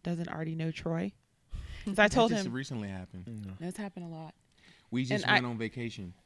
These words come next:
Speaker 1: Yep.
Speaker 2: I'm sorry, I'm
Speaker 1: And
Speaker 2: taking up your time. Go ahead. Do you
Speaker 1: <laughs> And I,
Speaker 2: talk
Speaker 1: yeah,
Speaker 2: your
Speaker 1: we
Speaker 2: talk.
Speaker 1: went to a ski lodge, right? And, um, we're sitting at the table,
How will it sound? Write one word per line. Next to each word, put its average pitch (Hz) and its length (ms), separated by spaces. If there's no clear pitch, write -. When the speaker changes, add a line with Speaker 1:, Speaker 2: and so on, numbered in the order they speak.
Speaker 1:
Yep. 185 180
Speaker 2:
I'm 104 80
sorry, 95 280
I'm 104 120
Speaker 1:
And 214 120
Speaker 2:
taking - 140
up - 60
your 95 100
time. - 220
Go 123 80
ahead. 101 160
Do 123 60
you 120 140
Speaker 1:
<laughs> - 40
And 240 160
I, 233 120
Speaker 2:
talk 233 100
Speaker 1:
yeah, 277 120
Speaker 2:
your 262 80
Speaker 1:
we 294 80
Speaker 2:
talk. 311 80
Speaker 1:
went 294 140
to 302 100
a 254 60
ski 247 260
lodge, 185 520
right? 214 400
And, 233 520
um, 214 500
we're 233 200
sitting 247 280
at 220 100
the 220 80
table, 220 560